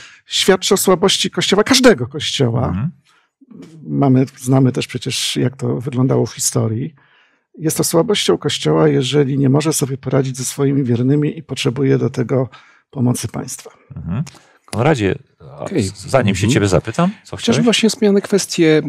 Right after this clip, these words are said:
Speaker 3: m, które są dyskutowane, kwestia aborcji, prawda, zaostrzenia praw, y, ab-, przepisów aborcyjnych, czy chociażby kwestia, no, w-, głośna strefy wolno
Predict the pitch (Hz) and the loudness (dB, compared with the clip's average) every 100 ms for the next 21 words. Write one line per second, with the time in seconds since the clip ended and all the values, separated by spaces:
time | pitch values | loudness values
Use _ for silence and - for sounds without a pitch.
0 | 127 - 131 120 - 123 110 - _ _ | -6 -6 -6 -6 0 0 0 -6 _ _
1 | - 123 107 110 110 104 120 117 - 110 | -8 -4 -2 -2 -4 0 2 2 0 -6
2 | - 110 101 101 _ _ _ - _ _ | -2 0 0 -4 _ _ _ -20 _ _
3 | _ _ _ - 107 107 107 - 107 98 | _ _ _ -6 0 0 0 -4 -4 -4
4 | 101 92 98 101 - - 107 104 104 107 | -4 -2 0 0 0 0 2 2 0 -4
5 | - 113 - 110 101 - - - - 98 | -8 -18 -8 -4 -4 -6 -20 -20 -8 -2
6 | 101 95 107 - 110 110 - 104 107 - | 0 -2 -4 -8 -12 -8 -4 -2 -4 -2
7 | 117 98 98 98 _ - - _ _ - | 0 2 0 -2 _ -20 -20 _ _ -4
8 | 147 147 147 156 143 143 151 147 - - | -2 0 -2 0 0 0 0 -2 -6 -2
9 | 147 - - 151 143 139 156 147 - 151 | -2 -2 -4 -2 -2 -4 -4 -6 -6 -10
10 | - - - - 127 147 160 151 - 101 | -16 -20 -18 -10 2 4 6 2 0 0
11 | 95 95 107 113 117 - - 113 117 117 | -2 -6 -10 -14 -12 -12 -4 2 4 4
12 | 110 95 113 113 107 101 | -2 2 4 4 2 -2